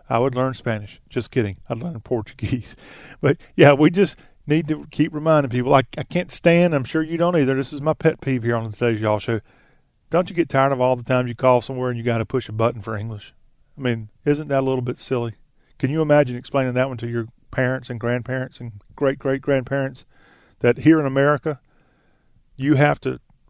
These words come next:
tell yourself or tell others when you call up that you wanna speak English? That's ridiculous. Okay? Now, back to another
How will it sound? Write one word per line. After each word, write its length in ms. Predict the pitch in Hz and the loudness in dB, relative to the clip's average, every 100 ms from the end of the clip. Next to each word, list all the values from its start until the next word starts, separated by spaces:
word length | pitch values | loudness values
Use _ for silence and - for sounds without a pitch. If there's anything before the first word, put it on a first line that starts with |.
| _ _ _ _ | _ _ _ _
tell 160 | - 147 | 0 2
yourself 560 | 135 113 139 131 127 | 0 -4 -2 0 -2
or 40 | 123 | -6
tell 260 | - 135 131 | 0 0 2
others 400 | 127 117 107 - _ _ _ - | 0 0 -6 -16 _ _ _ -10
when 140 | 127 | -8
you 80 | 120 | -8
call 320 | - 127 127 | -2 2 4
up 160 | 127 - | 2 0
that 240 | 123 110 135 | -10 -12 -12
you 80 | |
wanna 180 | 123 127 | -8 -8
speak 320 | - 127 127 | -6 -4 -4
English? 420 | 123 127 120 - - _ _ _ _ _ _ _ | -6 -8 -8 -12 -20 _ _ _ _ _ _ _
That's 500 | 131 151 - - - | -2 -2 -6 -16 -8
ridiculous. 800 | 131 139 180 - 123 - - - _ _ _ _ - | -4 0 0 -2 -14 -14 -16 -18 _ _ _ _ -12
Okay? 380 | 123 151 202 214 _ _ - - | -4 0 0 -2 _ _ -16 6
Now, 360 | 190 175 113 | 8 8 6
back 300 | 107 170 175 | 6 6 6
to 120 | 156 | 2
another 720 | 151 147 156 196 233 135 107 | -2 -4 0 2 2 0 -2